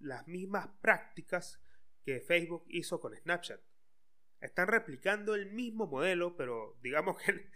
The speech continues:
<laughs> la versión comunista de la historia. Lo están volviendo a hacer a través de TikTok Now.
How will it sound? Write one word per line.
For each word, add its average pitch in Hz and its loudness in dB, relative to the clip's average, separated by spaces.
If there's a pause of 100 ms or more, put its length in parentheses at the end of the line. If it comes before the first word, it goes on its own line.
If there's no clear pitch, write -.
(680)
<laughs> - -4
la 139 8
versión 135 6
comunista 160 0
de 107 -6
la 104 -10
historia. 104 -8 (720)
Lo 135 -2
están 196 4
volviendo 202 2
a 202 -2
hacer 233 2
a 220 4
través 127 -2
de 139 -2
TikTok 143 -4
Now. 120 0